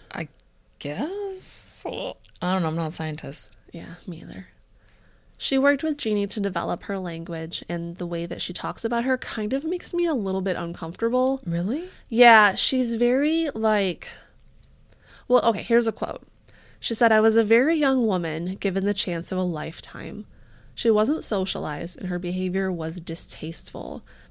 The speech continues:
Speaker 2: but she just captivated us with her beauty."
Speaker 1: Uh, what?
Speaker 2: It's kinda weird, right?
Speaker 1: What beauty?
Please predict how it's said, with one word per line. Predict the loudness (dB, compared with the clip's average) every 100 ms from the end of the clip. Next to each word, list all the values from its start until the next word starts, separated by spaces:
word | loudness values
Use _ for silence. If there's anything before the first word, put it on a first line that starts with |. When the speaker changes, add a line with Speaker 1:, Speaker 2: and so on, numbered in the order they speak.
| -6
Speaker 2:
but | -2
she | 0
just | 0 -2
captivated | -2 0 0 -2 0 -2 -2
us | -6 -8
with | -10
her | -8
beauty." | -8 -8 -10 -12 -14 -18 -20 -20 -20 -10
Speaker 1:
Uh, | -8 -8 -10 -18 -16
what? | -10 -8 -8 -10 -18 -20 -14
Speaker 2:
It's | -4
kinda | 2 6 8
weird, | 8 6 6 4
right? | 2 -2 -2 -2 -4
Speaker 1:
What | -6 -6 -20 -18 -8
beauty? | -4 -2 -4 -8 -12 -16 -18